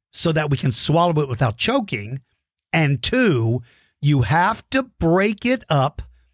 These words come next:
so that your body can absorb the nutrition inside.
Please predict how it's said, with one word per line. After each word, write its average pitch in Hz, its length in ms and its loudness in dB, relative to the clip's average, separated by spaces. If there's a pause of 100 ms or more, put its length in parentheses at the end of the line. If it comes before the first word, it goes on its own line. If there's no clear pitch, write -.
(380)
so 185 240 -2
that 160 280 -2
your 147 140 2
body 165 560 0
can 180 440 -2
absorb 165 720 0
the 185 100 0
nutrition 180 720 0
inside. 123 680 0